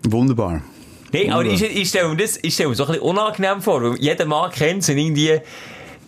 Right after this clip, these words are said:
Speaker 1: Ja,
Speaker 2: so,
Speaker 1: genau.
Speaker 2: so
Speaker 1: Wirklich, ich, ich habe Kollegen, im Kollegenkreis, bei denen ist das wirklich gang und gäbe. Solche,
Speaker 2: Viagra?
Speaker 1: die auch zu, äh, also Viagra, es gibt noch andere. Viagra ist einfach, dass es Aushängeschild ist, aber es gibt Besseres anscheinend.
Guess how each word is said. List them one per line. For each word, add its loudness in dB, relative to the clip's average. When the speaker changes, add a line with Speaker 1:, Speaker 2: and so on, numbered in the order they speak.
Speaker 1:
Ja, -4
Speaker 2:
so, 0
Speaker 1:
genau. -2
Speaker 2:
so 0
Speaker 1:
Wirklich, 0
ich, -4
ich 2
habe 2
Kollegen, 2
im 0
Kollegenkreis, 0
bei -6
denen 2
ist 0
das -6
wirklich 2
gang 2
und 0
gäbe. -2
Solche, 0
Speaker 2:
Viagra? 0
Speaker 1:
die 2
auch 0
zu, 2
äh, 2
also -2
Viagra, 0
es -2
gibt 2
noch 2
andere. 4
Viagra 2
ist -2
einfach, -2
dass -4
es -2
Aushängeschild 2
ist, 2
aber 0
es -10
gibt -2
Besseres -2
anscheinend. 0